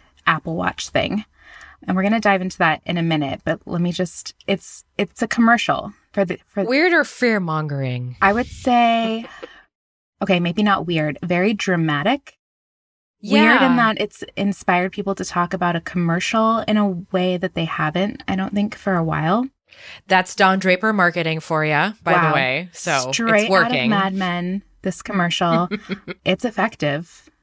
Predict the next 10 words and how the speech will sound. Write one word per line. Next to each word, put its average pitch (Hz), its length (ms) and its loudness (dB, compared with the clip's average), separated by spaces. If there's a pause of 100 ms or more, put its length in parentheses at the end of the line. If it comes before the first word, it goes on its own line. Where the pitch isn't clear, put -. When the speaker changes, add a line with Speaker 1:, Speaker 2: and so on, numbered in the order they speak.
(220)
Speaker 1:
It's 170 180 -4
definitely 160 380 0
effective. 185 300 -4
Speaker 2:
It - 20 4
is. 143 400 -2 (240)
Speaker 1:
So 196 280 -2 (340)
before 247 440 2
we 277 140 2
dive 220 260 2
into 202 760 2